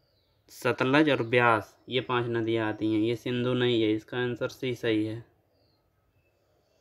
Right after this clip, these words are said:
अगला क्वेश्चन आपका है, निम्नलिखित में से कौन सा अलकनंदा और भागीरथी का संगम स्थल है? तो इसका आंसर आपका होगा डी, देवप्रयाग।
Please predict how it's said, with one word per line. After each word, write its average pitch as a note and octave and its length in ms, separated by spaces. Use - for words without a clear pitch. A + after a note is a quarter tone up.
अगला B2+ 220
क्वेश्चन C#3 400
आपका A#2+ 380
है, C3 60
निम्नलिखित C3+ 360
में D3 160
से D3 140
कौन D3 320
सा C#3+ 160
अलकनंदा C3+ 560
और C3 100
भागीरथी B2 680
का B2 140
संगम B2 480
स्थल A#2+ 300
है? A2 320
तो A#2 180
इसका B2+ 400
आंसर B2 380
आपका B2 280
होगा A#2 280
डी, A#2 340
देवप्रयाग। A#2 840